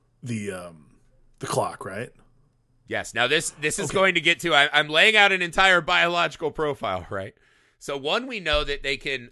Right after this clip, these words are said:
Speaker 2: with water, a very s-, minute amount of water, they can spontaneously reproduce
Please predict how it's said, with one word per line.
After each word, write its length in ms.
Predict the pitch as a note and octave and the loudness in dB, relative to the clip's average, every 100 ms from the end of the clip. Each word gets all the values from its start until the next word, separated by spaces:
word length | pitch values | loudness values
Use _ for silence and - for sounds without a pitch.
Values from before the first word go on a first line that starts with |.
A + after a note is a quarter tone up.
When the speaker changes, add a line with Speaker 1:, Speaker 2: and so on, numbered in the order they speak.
| _ | _
Speaker 2:
with 300 | A#2 F3 D3 | -12 -12 -10
water, 640 | B2+ C3 A#2+ G#2+ B2+ D#3 _ | -4 -2 0 -2 -4 -10 _
a 60 | G#2 | -10
very 260 | G2 C3+ E3+ | 0 0 0
s-, 180 | - C3 | -6 -6
minute 400 | C3+ C3+ C#3+ D#3+ | -2 -2 -2 -6
amount 300 | D3+ C#3 B2 | -4 -4 -2
of 60 | |
water, 240 | A#2 A2+ G#2 | 0 0 0
they 100 | G#2+ | -4
can 140 | A2 | -6
spontaneously 1000 | - C#3 B2+ A2+ - C#3+ D#3 D3 C#3+ C3+ | -10 -6 -6 -6 -6 -6 -6 -8 -8 -10
reproduce 760 | A2 A#2+ A2 A#2 G#2+ G2+ E2 | -10 -12 -8 -8 -4 -6 -8